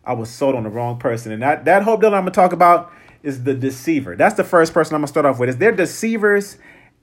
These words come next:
A K A, which is also known as the liars.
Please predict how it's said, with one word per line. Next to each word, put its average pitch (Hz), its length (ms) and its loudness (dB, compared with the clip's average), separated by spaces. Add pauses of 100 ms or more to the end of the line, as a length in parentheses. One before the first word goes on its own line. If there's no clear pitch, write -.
A 202 220 2
K 175 500 2
A, 170 40 -2
which 147 200 -4
is 135 60 -4
also 185 340 4
known 160 360 0
as 147 360 0 (240)
the 143 100 2
liars. 135 720 0